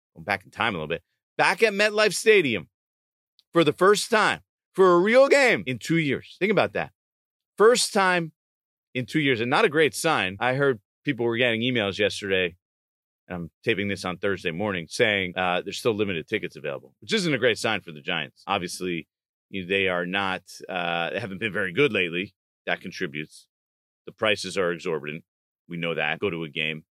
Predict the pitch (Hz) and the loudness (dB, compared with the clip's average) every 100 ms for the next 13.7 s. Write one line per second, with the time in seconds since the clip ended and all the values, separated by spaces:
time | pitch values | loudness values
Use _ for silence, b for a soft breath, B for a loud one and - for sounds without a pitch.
0 | _ _ 107 82 82 80 - 80 73 _ | _ _ -6 -4 -4 -6 -6 -6 -6 _
1 | _ - 90 78 - 85 73 78 69 71 | _ -8 -8 -8 -8 -8 -8 -10 -16 -14
2 | 76 - _ _ _ - 90 76 - 82 | -16 -18 _ _ _ -10 -8 -8 -6 -6
3 | 73 - 92 - 80 78 73 82 80 73 | -6 -12 -14 -12 -10 -8 -8 -6 -6 -8
4 | 76 73 - _ - - - - 113 180 | -16 -20 -20 _ -8 -6 -6 -6 0 0
5 | 123 117 123 - 139 127 117 110 131 143 | 2 -2 -2 0 2 2 0 -2 -4 -6
6 | - 175 151 131 135 131 - _ _ _ | 0 4 4 2 -2 -4 -8 _ _ _
7 | - 127 147 160 156 - 170 139 135 131 | -12 -4 2 2 2 0 2 4 2 -2
8 | _ _ - 156 127 170 165 170 175 156 | _ _ -4 -2 2 4 6 6 4 2
9 | 139 160 151 139 127 _ _ 165 190 196 | 2 4 6 4 0 _ _ 2 4 4
10 | 202 - 190 175 147 165 147 b b 220 | 2 4 4 4 4 -2 -4 b b -2
11 | 214 233 233 190 226 220 214 208 233 190 | 2 4 4 2 2 4 4 4 4 4
12 | 196 196 170 147 B 175 285 277 254 269 | 4 4 4 0 B 0 4 4 4 4
13 | - 254 247 202 175 151 | 4 6 6 6 4 0